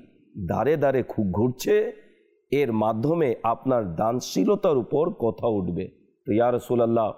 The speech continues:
আপনার যে দানের যে মেঘ, সে মেঘে যে মুষলধার বৃষ্টি হয়ে থাকে, সে মুষলধার বৃষ্টি হতে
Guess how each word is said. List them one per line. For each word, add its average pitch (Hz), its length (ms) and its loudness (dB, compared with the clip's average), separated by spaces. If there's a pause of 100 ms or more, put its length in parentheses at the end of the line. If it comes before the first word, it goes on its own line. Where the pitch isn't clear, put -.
(340)
আপনার 135 840 -2
যে 117 340 2 (460)
দানের 180 420 0
যে 156 140 2
মেঘ, 120 560 2 (340)
সে 117 220 -2
মেঘে 123 460 2
যে 113 120 0
মুষলধার 143 720 0
বৃষ্টি 185 420 0
হয়ে 160 220 2
থাকে, 117 440 -2 (320)
সে 117 200 0
মুষলধার 120 580 0
বৃষ্টি 123 460 0
হতে 117 400 -2